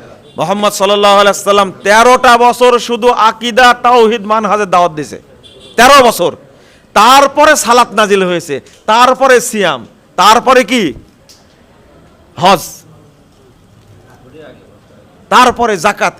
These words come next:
এইভাবে পরে নাজিল হয়েছে। কিন্তু আমরা আকিদার দাওয়াত মোটেই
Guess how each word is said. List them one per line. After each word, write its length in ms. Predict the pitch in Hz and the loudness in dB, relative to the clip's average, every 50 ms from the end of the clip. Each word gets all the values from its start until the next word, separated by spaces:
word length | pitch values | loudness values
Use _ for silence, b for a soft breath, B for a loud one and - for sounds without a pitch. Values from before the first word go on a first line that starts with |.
| _ | _
এইভাবে 420 | 220 240 269 277 214 262 277 285 277 269 269 - - _ | -2 -2 0 0 0 0 2 2 2 2 0 -4 -6 _
পরে 200 | 240 277 311 320 | 0 2 2 2
নাজিল 260 | 294 262 233 220 226 202 | 0 -2 -2 -2 -4 -4
হয়েছে। 280 | 196 175 139 - 135 110 - b b b b b b b b b _ _ _ - | -4 -4 -6 -8 -12 -14 -14 b b b b b b b b b _ _ _ -4
কিন্তু 420 | 226 262 269 269 254 - - 277 277 277 - | -2 -2 -2 -4 -8 -8 -6 -4 -4 -2 -2
আমরা 280 | 196 214 220 220 240 240 196 170 | -2 -4 -2 0 0 0 2 0
আকিদার 460 | 180 190 - - 226 240 214 233 226 220 | 0 -2 -2 -6 -6 0 0 0 0 2
দাওয়াত 300 | 190 208 208 214 208 208 175 | 2 2 2 2 2 0 -4
মোটেই 460 | 175 175 175 147 202 220 240 262 | -10 -10 -2 0 2 4 4 4